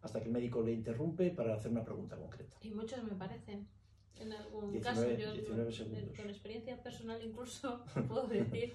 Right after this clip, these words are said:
Speaker 2: pero ya
Speaker 1: Pero
Speaker 2: no en
Speaker 1: fíjate.
Speaker 2: atención primaria, sino incluso en las especialidades, con los especialistas
Speaker 1: Con los
Speaker 2: casi peor
Speaker 1: especialistas.
Speaker 2: todavía.
Speaker 1: Diecinueve segundos, el que tardan en interrumpirte. Bueno, eso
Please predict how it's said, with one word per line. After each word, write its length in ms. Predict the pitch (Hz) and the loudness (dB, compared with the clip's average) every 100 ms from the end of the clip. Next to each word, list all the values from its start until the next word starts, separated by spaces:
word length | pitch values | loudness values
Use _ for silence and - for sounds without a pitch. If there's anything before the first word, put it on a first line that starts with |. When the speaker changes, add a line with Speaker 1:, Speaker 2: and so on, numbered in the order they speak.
| - - - - - - | -8 -14 -12 -12 -14 -4
Speaker 2:
pero 160 | 220 208 | 0 4
ya 60 | 202 | 4
Speaker 1:
Pero 60 | - | 2
Speaker 2:
no 60 | |
en 80 | 220 | 0
Speaker 1:
fíjate. 120 | 208 196 | 2 2
Speaker 2:
atención 340 | 196 202 208 | 2 0 -2
primaria, 480 | 196 202 226 226 196 | -2 -2 -2 -2 -2
sino 200 | 190 202 | -2 -4
incluso 340 | 190 202 214 226 | -4 -4 -6 -4
en 140 | 220 | -4
las 280 | 196 190 190 | -4 -4 -6
especialidades, 760 | 196 208 202 196 196 196 196 | -8 -8 -6 -6 -4 -4 -6
con 120 | 190 196 | -4 -6
los 100 | 202 | -6
especialistas 640 | 190 202 196 214 220 226 | -6 -4 -4 -4 -4 -4
Speaker 1:
Con 60 | 208 | -4
los 0 | |
Speaker 2:
casi 180 | 226 208 | -4 -4
peor 120 | 202 190 190 | -4 -2 -4
Speaker 1:
especialistas. 80 | 190 | -4
Speaker 2:
todavía. 340 | 190 185 190 - - | -4 -4 -6 -10 -10
Speaker 1:
Diecinueve 460 | 113 104 110 107 113 | -6 -4 -2 2 0
segundos, 600 | 113 113 117 123 127 120 | 2 0 2 2 0 -2
el 100 | 104 | -6
que 60 | |
tardan 240 | 113 113 120 | 0 4 6
en 80 | |
interrumpirte. 600 | 113 107 131 - 123 - | 4 2 -4 -4 -4 -2
Bueno, 200 | - 123 110 | 0 2 2
eso 240 | 113 113 | 0 -2